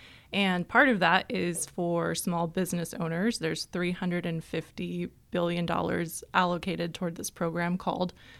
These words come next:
the Paycheck Protection Program. And in a nutshell, what it, what it does is it helps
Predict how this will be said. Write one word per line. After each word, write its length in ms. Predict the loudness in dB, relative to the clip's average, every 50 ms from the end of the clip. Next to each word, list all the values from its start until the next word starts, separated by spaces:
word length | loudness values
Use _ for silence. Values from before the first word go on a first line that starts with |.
| -12 -6
the 80 | -6 -4
Paycheck 500 | -4 -2 -4 -4 -2 -2 -2 -2 -4 -4
Protection 520 | -6 -6 -4 -4 -4 -4 0 2 2 4
Program. 500 | 4 2 -2 -2 -2 -2 -2 -2 -2 -4 -4 -8 -14 -20 -20 -20 -14 -6
And 140 | -2 0 0
in 80 | 2 2
a 60 | 4
nutshell, 640 | 6 4 4 4 2 0 2 2 4 2 2 0 -2 -2 -4
what 340 | -4 -2 0 2 2 2 2
it, 180 | 0 -2 -4 -10 -20 -20 -20 -20 -20 -20 -20 -20 -14 -10 -6 -4
what 160 | -2 0 0 0
it 100 | 0 2
does 460 | 2 2 4 4 2 0 -2 -4 -4
is 240 | -4 -4 -2 -2 -4
it 100 | -6 -4
helps 560 | -2 0 0 0 -2 -4 -8 -10 -10 -10